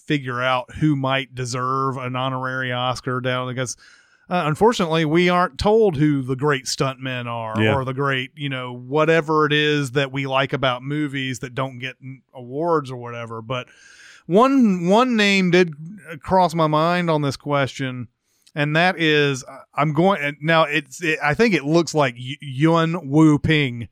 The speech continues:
Speaker 1: but it's really, I think, apparently supposed to be Wan He Ping.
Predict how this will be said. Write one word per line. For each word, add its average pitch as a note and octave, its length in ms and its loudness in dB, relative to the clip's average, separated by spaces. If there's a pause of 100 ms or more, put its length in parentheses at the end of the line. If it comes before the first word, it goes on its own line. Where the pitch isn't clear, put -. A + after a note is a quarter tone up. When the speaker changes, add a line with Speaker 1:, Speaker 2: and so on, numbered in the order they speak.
Speaker 1:
but C#3+ 120 2
it's C#3 200 -4
really, D#3+ 520 4
I C3+ 140 0
think, D#3+ 240 0
apparently C#3+ 460 0
supposed C3+ 320 -4
to - 40 -14
be B2+ 140 -4
Wan C3 520 -2
He B2+ 260 -6
Ping. A#2+ 480 -6